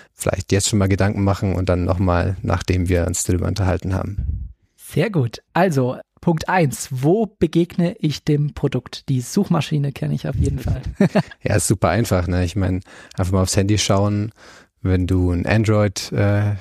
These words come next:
Speaker 1: He-, Betriebssystem auf dem Handy hast, das ist ein Google-Produkt. Wenn du ein iPhone hast, musst du halt kurz Safari aufmachen und, äh, einfach als Standardsuchmaschine ist ja bekanntermaßen Google dort voreingestellt. Dann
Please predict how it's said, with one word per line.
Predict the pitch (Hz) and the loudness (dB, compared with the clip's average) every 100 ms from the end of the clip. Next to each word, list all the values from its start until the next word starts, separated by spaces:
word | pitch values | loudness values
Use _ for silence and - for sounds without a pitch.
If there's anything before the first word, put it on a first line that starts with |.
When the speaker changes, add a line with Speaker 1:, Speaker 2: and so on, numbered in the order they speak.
| - | -6
Speaker 1:
He-, | - | -6
Betriebssystem | - 107 110 - - 104 | -4 -2 0 0 0 0
auf | 92 | 2
dem | 98 | 2
Handy | 101 101 | 2 2
hast, | 104 104 - - - | 2 0 -4 -10 -6
das | 92 - | -4 -4
ist | 101 113 | -2 0
ein | |
Google-Produkt. | 110 110 - 107 107 - - - - _ _ | 0 -2 -2 0 0 -2 -18 -20 -20 _ _
Wenn | 95 92 | 0 2
du | 87 | 0
ein | 92 | 2
iPhone | 95 98 98 95 | 2 2 2 2
hast, | 92 - - | 2 0 -4
musst | 92 90 98 | -4 -2 0
du | |
halt | 90 82 | 0 0
kurz | - 87 - - | -2 -2 0 0
Safari | 90 - 90 92 | 0 2 2 2
aufmachen | 87 - 87 - 90 | 0 0 -2 0 -2
und, | 92 87 87 90 - | -2 -2 -2 -2 -4
äh, | |
einfach | 101 87 87 90 - | -4 -2 -4 -6 -8
als | - - | -4 0
Standardsuchmaschine | 98 95 92 104 98 92 98 92 | 2 2 0 0 0 0 0 0
ist | 90 - | -2 -2
ja | 90 90 - - - - | 0 0 -4 -14 -20 -20
bekanntermaßen | _ 98 92 87 87 92 87 | _ -2 0 0 0 0 0
Google | 110 113 | 2 2
dort | 104 104 104 | 2 2 0
voreingestellt. | - - 107 107 110 107 107 110 - 113 107 - - - - - - _ _ _ | -4 -2 2 2 2 0 2 0 0 2 2 -2 -10 -20 -20 -20 -20 _ _ _
Dann | - 92 87 | -4 -2 -2